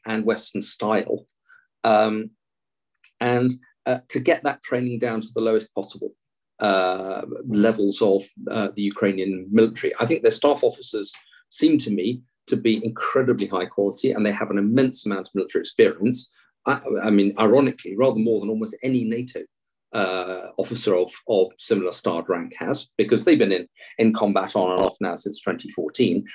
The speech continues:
and high-level combat, not this counterinsurgency stuff that we were wasting time, money, and blood,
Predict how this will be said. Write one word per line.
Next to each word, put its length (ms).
and 80
high-level 540
combat, 400
not 280
this 100
counterinsurgency 880
stuff 300
that 120
we 120
were 180
wasting 460
time, 340
money, 220
and 120
blood, 240